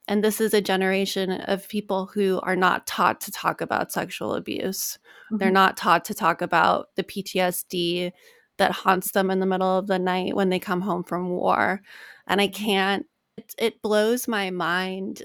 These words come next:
Speaker 1: that we expected as a country and that we still expect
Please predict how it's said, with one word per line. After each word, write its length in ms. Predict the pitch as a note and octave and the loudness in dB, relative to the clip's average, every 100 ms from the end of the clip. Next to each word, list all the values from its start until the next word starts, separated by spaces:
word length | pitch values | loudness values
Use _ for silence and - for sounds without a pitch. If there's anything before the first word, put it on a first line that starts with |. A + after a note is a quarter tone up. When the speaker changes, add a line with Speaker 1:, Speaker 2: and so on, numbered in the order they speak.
| - | -4
Speaker 1:
that 480 | F3 F3 C3 - - _ _ _ _ G3+ G3 G#3 | 2 4 4 2 -8 _ _ _ _ -12 -10 -4
we 240 | A3+ G#3+ | 0 0
expected 880 | G3 - - E3+ F#3+ - G3 F#3 F3+ | 0 -4 -4 -2 -2 -2 0 0 -2
as 160 | - G3 | -4 -4
a 80 | F#3+ | -4
country 500 | - G3+ G3+ G#3 F#3 | -4 -6 -4 -4 -2
and 140 | F#3+ | -2
that 140 | F#3+ F#3+ | -2 -2
we 160 | G3+ | -4
still 340 | G3+ - B3+ B3+ | -4 -2 0 0
expect 760 | G#3 - - G3 F#3 - - | -2 -6 -2 -2 -2 -8 -20